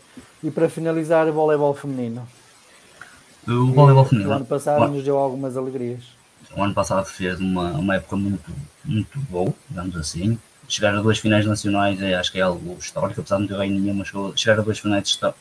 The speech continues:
Speaker 2: nacionais não é normal no Vitória, infelizmente. Saíram algumas atletas, a Greta saiu para o Sporting, a Samarete saiu para, para o Brasil, que eram atletas titulares,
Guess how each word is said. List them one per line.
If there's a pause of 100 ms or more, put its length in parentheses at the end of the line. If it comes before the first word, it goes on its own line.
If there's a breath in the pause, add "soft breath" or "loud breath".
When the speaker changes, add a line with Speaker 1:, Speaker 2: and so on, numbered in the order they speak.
Speaker 2:
nacionais
não
é
normal
no
Vitória,
infelizmente. (560 soft breath)
Saíram
algumas
atletas,
a
Greta
saiu
para
o
Sporting,
a
Samarete
saiu
para,
para
o
Brasil,
que
eram
atletas
titulares,